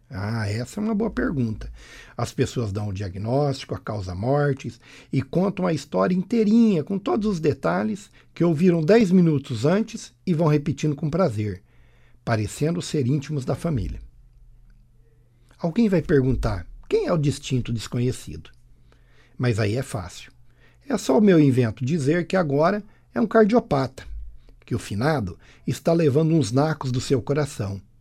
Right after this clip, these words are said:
Grande amigo que era. Pronto, calou o curioso. Perguntar quantos filhos irão chorar à beira do caixão também é oportuno. O desavisado sempre vai tecer uns comentários sobre cada filho.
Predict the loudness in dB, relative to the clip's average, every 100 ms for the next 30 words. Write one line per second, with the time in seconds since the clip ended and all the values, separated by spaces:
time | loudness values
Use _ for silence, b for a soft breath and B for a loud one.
0 | 0 8 8 8 4 4 2 -2 -6 -8
1 | -12 -18 _ _ _ -6 -4 -4 -8 -14
2 | -8 -2 0 -2 -2 -2 -2 -6 -14 -20
3 | -20 -20 -20 -20 -20 -20 -20 B B B
4 | B 2 4 4 6 4 4 2 0 0
5 | 2 2 4 2 2 -2 -2 -2 -2 -2
6 | -2 -2 -4 -4 -4 -2 -4 -2 -2 0
7 | -2 -2 -2 -2 -2 -2 -6 -12 -20 B
8 | B B B 0 2 2 2 0 0 0
9 | 0 -4 -10 b b 0 2 2 2 2
10 | 0 -2 0 0 0 0 0 0 0 -2
11 | -4 -2 -4 -4 -4 -4 -4 -6 -6 -8